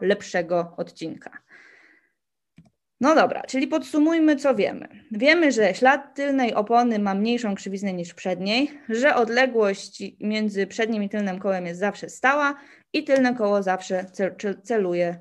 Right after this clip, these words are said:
w przednie. No to czy teraz jesteśmy w stanie już stwierdzić, w którą stronę poruszał się nasz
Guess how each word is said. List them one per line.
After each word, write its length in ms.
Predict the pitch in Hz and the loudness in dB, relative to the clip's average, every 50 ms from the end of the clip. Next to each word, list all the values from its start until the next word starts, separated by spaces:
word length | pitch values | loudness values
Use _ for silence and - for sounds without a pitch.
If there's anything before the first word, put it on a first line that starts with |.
| - | -14
w 100 | _ _ | _ _
przednie. 500 | _ - - - - - - - - - - _ _ _ _ _ _ - - _ _ _ _ _ _ _ _ _ - | _ -10 -8 -8 -8 -8 -12 -16 -16 -18 -20 _ _ _ _ _ _ -20 -20 _ _ _ _ _ _ _ _ _ -2
No 200 | 202 233 277 277 | 0 0 0 2
to 440 | 311 349 339 330 311 - - - _ _ _ | 4 4 4 4 2 0 -4 -10 _ _ _
czy 120 | - - 240 | -12 -10 -2
teraz 720 | 233 294 302 330 339 311 294 - - - - - - _ - | 2 4 6 6 6 4 2 0 -6 -16 -18 -20 -16 _ -4
jesteśmy 520 | 240 240 233 240 269 277 285 269 277 254 | -2 -2 0 2 2 2 2 2 0 0
w 40 | 262 | -2
stanie 340 | - - 240 247 262 254 240 | -2 0 0 2 4 4 2
już 160 | 214 208 202 | 2 0 -4
stwierdzić, 580 | - - - - 247 247 247 240 240 226 - - | -6 -10 0 4 4 4 4 2 -2 -10 -10 -14
w 60 | - | -10
którą 340 | _ - 269 269 262 240 240 | _ -2 0 2 2 0 0
stronę 560 | 247 - 208 202 208 208 202 202 202 214 208 - - _ _ _ _ _ _ _ _ _ | -2 -4 -2 -2 0 0 -2 -2 -2 -4 -6 -10 -16 _ _ _ _ _ _ _ _ _
poruszał 520 | - 226 214 208 202 196 214 202 202 196 | 0 2 2 2 2 0 -2 -4 -4 -4
się 240 | - 185 175 175 175 | -4 -6 -6 -6 -6
nasz 480 | 170 170 170 170 170 - - - _ | -6 -6 -6 -6 -8 -10 -14 -18 _